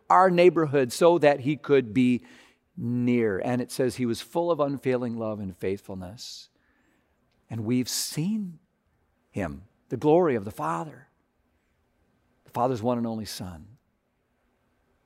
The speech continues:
And then when the angel spoke to Joseph about the birth of Jesus, he said in Matthew one,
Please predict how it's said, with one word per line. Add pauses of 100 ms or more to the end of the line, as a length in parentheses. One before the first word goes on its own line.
(180)
And
then
when
the
angel (1120)
spoke
to
Joseph (140)
about
the
birth
of
Jesus,
he
said
in
Matthew
one,